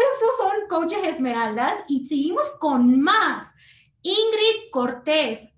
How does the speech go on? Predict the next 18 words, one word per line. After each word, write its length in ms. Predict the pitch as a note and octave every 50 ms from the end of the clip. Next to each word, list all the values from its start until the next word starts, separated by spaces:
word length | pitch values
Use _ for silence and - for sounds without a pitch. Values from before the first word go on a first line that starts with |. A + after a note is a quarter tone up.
| _ _
Amber 560 | - D#4 E4 F4 F4+ F4+ F#4+ F#4+ F#4+ F4+ - -
Ochoa, 760 | C4+ B3+ B3+ - - D4+ D4 C#4+ D4 C4 A3 G#3 G#3 - - _ _ _
Brenda 760 | - A3 C#4+ D#4+ E4+ F4+ F4+ F#4+ F4+ F#4 F#4 F#4 F#4 F4+ - - _
Pérez, 560 | F4 F4+ F4+ F4+ E4 C#4+ A3 G#3 G#3 - _ _
Cindy 760 | - - - - - E4+ F4+ F#4 F#4 F4 F4+ F#4+ G4 F4 - A3+
Vieira, 640 | A3+ C4+ D#4 E4 F4 F4+ F4+ D#4 A#3+ A3 G#3+ G#3+ - - - _ _ _
Tatiana 760 | D4+ C#4 C4 C4 - D4+ E4 E4+ E4+ E4+ F4 F4+ F#4 F4+ F4+
Feliciano, 920 | E4 D4 B3 A#3+ A#3+ - - - C#4+ D4+ D4+ D#4 D4 C4+ A3+ G#3+ G#3+ - -
Araceli 680 | B3+ B3+ B3 B3 B3 B3 - - E4+ E4 E4 E4 F4+
de 120 | F4+ E4 D4
la 120 | C4+ B3+
Rosa, 640 | B3+ C4 C4+ C#4+ D4 C#4+ - - B3+ G3 G3 - - - _ _ _ _
Francesca 1000 | C#4+ C#4 C4+ C4 C4+ C4 - E4 D#4+ E4 E4 - - - D#4+ D#4 D4+ - G3+ F#3+
Blasco, 760 | C4 C4+ C#4 C#4 C#4 C#4+ - - - C#4+ D4 D#4 D#4+ D4+ - -
Darmarilis 1040 | G#3+ A3+ C4 B3 A#3 A#3 A#3 A#3+ A#3 A#3+ C4 D4+ D#4 D#4 D#4+ E4 E4 E4 - -
García, 840 | G#3 A#3+ A3 G#3+ G#3+ - - - - - D4 D4 C#4+ C#4+ D4 E4+ E4+ - - - _ _ _ -
Chiara 720 | - - F4 F4 E4+ E4+ F4+ F#4 F#4+ F#4+ F4+ F#4 - -
Torres, 580 | - C4+ C4 B3 B3+ B3+ B3+ C#4+ E4+ E4+ -